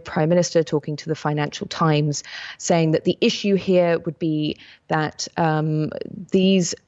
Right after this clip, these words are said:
additional hostages that might be freed are not necessarily held by Hamas. They're held by other groups within the Gaza Strip. And so it would be,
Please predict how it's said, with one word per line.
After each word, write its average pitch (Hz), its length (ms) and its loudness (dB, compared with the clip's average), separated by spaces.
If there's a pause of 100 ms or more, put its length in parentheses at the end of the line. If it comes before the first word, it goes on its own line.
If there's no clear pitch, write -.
additional 170 400 0
hostages 180 520 0
that - 120 -4
might 175 180 0
be 175 80 0
freed 165 300 0
are 175 80 2
not 185 360 2
necessarily 160 640 0
held 147 480 -2
by 147 180 0
Hamas. 151 460 -2
They're 151 220 -2
held 151 140 0
by 151 120 0 (100)
other 175 220 2
groups - 400 -4
within 147 240 -2
the 139 80 -2
Gaza 143 300 -2
Strip. - 340 -4 (460)
And 160 100 2
so 160 300 2
it - 160 -2
would 156 160 -4
be, 165 320 2